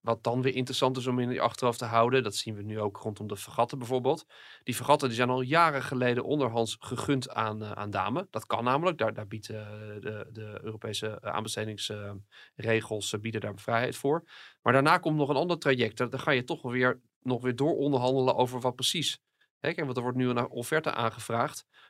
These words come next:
Maar ook dan is er vast nog genoeg ruimte voor discussie over wat ze precies willen. Dus het is, dat hangt dan weer sterk af van de discipline binnen Defensie, eh, de Defensie Materieelorganisatie en de Marine, om dan wellicht sneller te zeggen, "Oké, die offerte, het is goed, we gaan het zo doen."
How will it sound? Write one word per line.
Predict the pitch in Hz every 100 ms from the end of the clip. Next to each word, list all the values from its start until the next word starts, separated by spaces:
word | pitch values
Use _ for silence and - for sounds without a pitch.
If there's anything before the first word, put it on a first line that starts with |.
| _
Maar | 101
ook | 131 127
dan | 135
is | 143
er | 127
vast | 147 147
nog | 143
genoeg | 139 147 143
ruimte | 143 147 131
voor | 135
discussie | 127 - 156 151 127
over | 127 135
wat | 131 -
ze |
precies | - 135 165 156
willen. | 127 110 107
Dus | 107 120
het | 131
is, | 139 - - - - - _
dat | - 143
hangt | 147 143
dan | 143
weer | 139
sterk | 147 143 131
af | 131
van | 139
de | 135
discipline | 143 - 139 147 160 143
binnen | 139 135
Defensie, | 127 151 143 - 135 131 107
eh, | 120 123 120 104
de | 110
Defensie | 113 113 120 117
Materieelorganisatie | 123 - 123 123 117 127 127 123 -
en | 123
de | 120
Marine, | 123 131 131
om | 101 123
dan | 120 123
wellicht | 113 120 120 - _ _
sneller | - - 139 135
te | 131
zeggen, | 123 127 127
"Oké, | 131
die | 120 123
offerte, | 117 135 131
het | -
is |
goed, | - 139
we | 123
gaan | 131
het | 113
zo | 123
doen." | 123 170 -